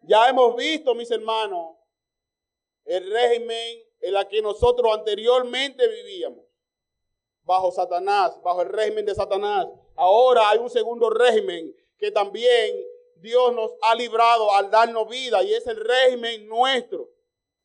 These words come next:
porque también nosotros mismos somos un problema para nosotros mismos. Usted es un problema para usted. En el versículo tres, usted se va a encontrar en lo siguiente: "Entre los cuales también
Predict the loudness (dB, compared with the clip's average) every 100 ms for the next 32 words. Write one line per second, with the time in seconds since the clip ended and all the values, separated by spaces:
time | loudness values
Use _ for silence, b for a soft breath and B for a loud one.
0 | _ -4 0 2 2 2 2 4 4 2
1 | 2 2 4 2 0 -2 -2 -2 0 0
2 | 2 0 0 -2 0 2 4 4 4 0
3 | 0 -8 _ 2 2 0 -2 -4 -4 -10
4 | -10 -12 -12 _ _ _ _ _ _ _
5 | _ _ _ 0 2 4 4 2 0 2
6 | 4 4 2 0 0 -4 -6 -8 _ _
7 | _ _ _ _ _ _ _ _ _ _
8 | _ _ _ _ _ 0 2 4 0 0
9 | -2 2 4 6 6 4 0 -6 -20 _
10 | _ _ _ 0 2 2 2 2 0 0
11 | 2 4 4 4 -2 _ _ _ _ -2
12 | 0 -2 -6 -2 -2 -2 -4 -4 0 2
13 | 2 0 2 4 4 4 4 2 2 0
14 | 2 2 0